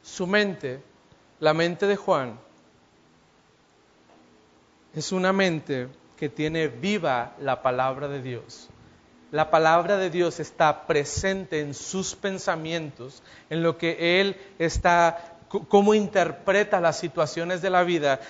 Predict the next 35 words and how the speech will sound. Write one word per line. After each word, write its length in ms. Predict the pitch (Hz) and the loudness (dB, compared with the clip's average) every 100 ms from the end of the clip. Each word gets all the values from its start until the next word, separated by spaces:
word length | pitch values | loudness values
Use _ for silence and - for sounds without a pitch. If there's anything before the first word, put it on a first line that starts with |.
| - | -4
es 180 | 160 - | -2 0
a 60 | |
través 680 | 165 156 143 147 170 185 165 | 0 4 4 6 4 4 2
de 100 | 185 | 2
la 220 | 185 160 | 4 6
palabra 720 | 151 151 156 165 160 165 165 - - _ | 4 6 6 4 2 0 -2 -8 -20 _
de 160 | 139 151 | -4 -2
Dios. 600 | 151 139 120 120 - - - _ | 0 0 -2 -8 -16 -18 -20 _
Juan 840 | - 170 170 185 185 185 160 127 | 0 2 4 2 -2 -6 -8 -4
vive 640 | 175 202 208 151 135 123 - | -2 0 0 0 -4 -4 -6
una 260 | 160 165 | -4 -4
fe 220 | 160 175 | -2 -4
que 100 | 160 | -2
le 180 | 170 151 | 0 0
lleva 520 | 131 170 196 175 151 - - - | 0 0 2 2 2 0 -18 -2
a 100 | 151 | 2
la 220 | 165 151 | 4 4
palabra 480 | 151 151 151 165 170 | 4 4 2 2 0
de 160 | 165 | 0
Dios. 340 | 147 143 127 - - - | -2 -4 -4 -10 -20 -8
Y 100 | 185 | 2
cuando 340 | 208 196 190 | 4 4 4
la, 320 | 185 170 175 | 6 4 2
la 220 | 165 165 160 | 2 4 6
duda 300 | 190 220 269 | 4 6 6
llegaba 420 | 262 233 214 185 | 4 4 6 4
a 40 | |
su 140 | 165 180 | 2 -2
mente, 500 | 196 220 208 160 151 - - | 0 0 0 -2 -2 -14 0
no 180 | 208 226 | 4 4
se 180 | 262 | 2
concentraba 1080 | 247 240 226 - 214 185 151 - 214 254 262 | 4 4 4 2 -2 -2 -8 4 6 8 6
en 100 | 214 | 4
esa 280 | 190 - 165 | 0 2 0
duda 240 | 151 139 | 0 -8